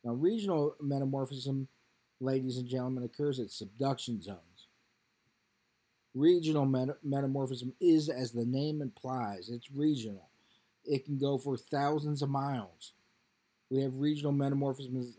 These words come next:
affected all of Eastern California, for example. Regional metamorphism involves increases in pressure and temperature. So do you think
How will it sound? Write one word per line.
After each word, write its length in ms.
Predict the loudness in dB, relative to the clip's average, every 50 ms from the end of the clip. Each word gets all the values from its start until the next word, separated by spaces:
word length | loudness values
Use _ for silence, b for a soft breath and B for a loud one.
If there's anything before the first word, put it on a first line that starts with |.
| -10 -8 -8
affected 460 | -8 -6 -2 -2 -2 -2 -2 -4 -4
all 280 | -2 -2 0 0 2 0
of 120 | 0 0
Eastern 340 | -2 -4 -4 -4 -6 -6 -4
California, 720 | -4 -4 -4 -4 -4 -6 -6 -6 -6 -4 -4 -4 -4 -6 -8
for 120 | -10 -12 -12
example. 460 | -12 -12 -10 -10 -10 -12 -14 _ _ _ _ _ _ _ _ _ _ _ _ _ _ _ _ _ _ _ B B B B B B B B B _
Regional 380 | 0 0 0 2 2 0 2 2
metamorphism 840 | 2 2 2 2 0 0 0 0 -2 -2 -2 -4 -4 -4 -6 -6 -6
involves 440 | -4 0 0 0 0 0 -4 -6 -6
increases 640 | -4 -2 -2 -2 -2 -2 -2 -2 -2 -2 -6 -6 -4
in 140 | -4 -6 -6
pressure 580 | -4 -2 0 0 0 0 -2 -4 -6 -6 -6 b b b b b b b b _ -4
and 480 | -2 2 4 6 6 6 6 6 2 2
temperature. 580 | 2 2 2 2 0 -6 -10 -10 -12 -14 -14 -16 _ _ _ _ _ _ _ _ _ _ _ _ _ _ _ _ _ _ _ _ _ _ _ _ _ -20 -20 _ _ _ _ _ _
So 280 | -2 2 4 4 6
do 120 | 6 4 4
you 280 | 4 4 2 0 -2
think 520 | -2 2 4 6 6 6 4 0 -6 -16